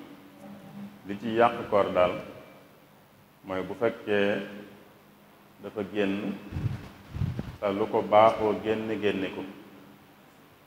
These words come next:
Lu ko baaxoo génne nag bànneex lay doon, day doon bànneex bu ko baaxoo génne.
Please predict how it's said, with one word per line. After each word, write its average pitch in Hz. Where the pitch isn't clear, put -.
Lu 98
ko 107
baaxoo 95
génne 95
nag 98
bànneex 95
lay 107
doon, 90
day 90
doon 92
bànneex 101
bu 92
ko 95
baaxoo 98
génne. 85